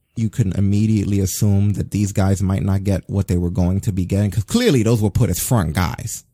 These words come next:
We've even talked about how they changed the Raw logo where now they're standing. A lot of those guys are standing in it. But it also means that it wouldn't surprise me in the least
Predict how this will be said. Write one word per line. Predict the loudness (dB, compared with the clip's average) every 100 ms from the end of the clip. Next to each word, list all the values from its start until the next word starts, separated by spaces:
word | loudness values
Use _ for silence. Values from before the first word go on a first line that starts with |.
| _ _ _ _ 0
We've | 2
even | 2
talked | 0 0 0
about | -2
how | -2
they | -2
changed | 0 0 0
the | 0
Raw | 2
logo | 2 2 2
where | 0 0
now | 0
they're | 0 0
standing. | 0 0 2 2
A | 0
lot | 2
of | 2
those | 2
guys | 0 -2
are |
standing | -2 -2 -2
in | -6
it. | -10 -16 -20 -20 -20 _ -6
But | 0 0 0 _ _ _ -4
it | 0 2
also | 2 0 0
means | 2 0 0
that | 0
it | 0
wouldn't | 0 0 -2
surprise | -2 -2 0 2 0
me | 0 0
in | 0
the | -2
least | -2 -2 -4 -10